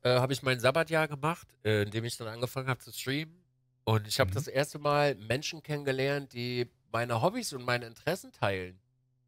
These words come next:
Speaker 1: Und ich nicht auf, auf irgendeiner doofen Studentenparty, wo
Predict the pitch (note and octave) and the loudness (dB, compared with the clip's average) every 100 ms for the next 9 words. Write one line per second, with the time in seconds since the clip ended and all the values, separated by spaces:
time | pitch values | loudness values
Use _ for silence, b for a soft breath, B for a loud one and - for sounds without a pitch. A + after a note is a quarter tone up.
0 | _ _ _ _ _ C#3+ C#3+ C3+ F3 G3 | _ _ _ _ _ 4 4 4 2 2
1 | C#3+ D3 C#3 C3 B2 C3+ D#3 E3 D#3+ D3 | 4 4 6 4 4 4 2 2 2 4
2 | C3+ A2+ B2+ D3+ E3 - B2+ B2 F3 F3+ | 4 2 0 0 0 -4 0 0 0 -2
3 | C3 B2+ C3 C#3+ D#3+ D#3 A#2 A#2+ B2+ B2 | 4 6 6 4 0 0 0 4 6 4